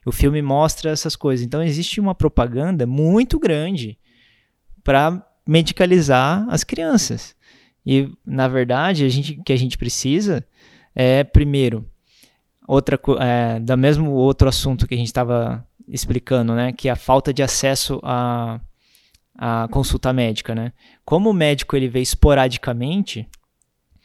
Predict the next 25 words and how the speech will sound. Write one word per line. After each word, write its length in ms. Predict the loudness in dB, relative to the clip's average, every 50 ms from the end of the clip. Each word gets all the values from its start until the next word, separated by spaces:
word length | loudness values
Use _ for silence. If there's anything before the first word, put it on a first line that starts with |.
| _ -20 -20 _ _
é, 360 | -4 0 0 2 2 0 0 2
é 40 |
muito 220 | 2 4 4 4 4
fácil 240 | 4 2 2 4 4
pra 100 | 2 2
ele 80 | 4
passar 240 | 4 2 2 0 0
um 40 | 0
remédio, 420 | 0 0 -2 -2 -4 -6 -6 -6
né? 180 | -6 -6 -6 -8 _ _ _ _ _ _ _ _ _ _ _
Então, 140 | _ -2 2
tipo, 140 | 2 2 2
a 40 | 2
consulta 440 | 0 0 -2 0 0 -2 0 0 -2
é 60 | -2
curta, 580 | 0 2 2 4 4 2 0 -2 -6 -8 -6 -6
o 80 | -2
retorno 400 | 0 0 0 2 2 2 2 2
é 20 | 0
esporádico, 880 | -2 0 0 0 2 2 0 -2 -2 -2 -4 -4 -8 -10 -12 -18 -18 -18 _ _ _ _ _ -8
então 280 | -8 -4 0 0 0
ele 100 | 2 0
quer 160 | 0 0 2 2
resolver 320 | 2 2 2 2 2 2
aquilo 340 | 0 0 0 -2 -2 -2